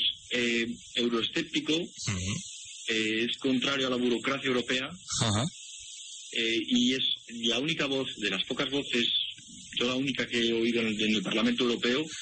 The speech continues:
Speaker 1: que trata a la, a la, a la casta, eh, partitocrática europea
Speaker 2: Ujú.
Speaker 1: como se merece. Llama las cosas por su nombre.
Speaker 2: Fantástico, pues desde luego que con esta, con, <laughs>
Speaker 3: Con esta
Speaker 2: con esta
Speaker 3: presentación.
Speaker 2: presentación, efectivamente, nos ha puesto los dientes largos, así que cuando quiera proceda.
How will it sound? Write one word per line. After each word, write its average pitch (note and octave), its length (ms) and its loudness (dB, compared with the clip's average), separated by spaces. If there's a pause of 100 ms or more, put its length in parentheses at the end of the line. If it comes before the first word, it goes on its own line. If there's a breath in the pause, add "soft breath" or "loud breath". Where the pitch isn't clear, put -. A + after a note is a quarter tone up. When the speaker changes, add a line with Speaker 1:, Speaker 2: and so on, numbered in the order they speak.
(360 loud breath)
Speaker 1:
que A#2 200 2
trata B2 500 -2
a G#2+ 240 -2
la, G#2+ 520 2 (260)
a G#2 120 0
la, G2 240 0 (200)
a G#2 80 0
la G2 120 0
casta, B2 720 0
eh, A2+ 320 2
partitocrática A2 720 0
europea A#2 460 2
Speaker 2:
Ujú. A2 340 -4 (240)
Speaker 1:
como G#2+ 220 0
se F#2+ 80 0
merece. G2 360 -2 (380)
Llama B2 280 2
las B2 80 -6
cosas C#3 260 0
por A2 120 0
su G#2+ 80 -2
nombre. G#2 300 0 (600)
Speaker 2:
Fantástico, G2+ 420 0
pues G#2+ 140 0
desde A2 240 2
luego A#2+ 200 2
que B2+ 120 0
con A2+ 180 0
esta, A2+ 640 0 (260 loud breath)
con, C3 180 2
<laughs> D3+ 680 0
Speaker 3:
Con A2 120 2
esta A#2 180 2
Speaker 2:
con D3+ 100 2
esta D#3 180 2
Speaker 3:
presentación. - 20 -2
Speaker 2:
presentación, C3 800 2
efectivamente, B2 640 0
nos C3 100 2
ha A#2+ 60 0
puesto A2+ 200 0
los A2 100 2
dientes A2 260 0
largos, A2+ 280 0
así A#2 140 2
que C3+ 120 2
cuando C3 240 2
quiera C#3 180 2
proceda. B2+ 420 0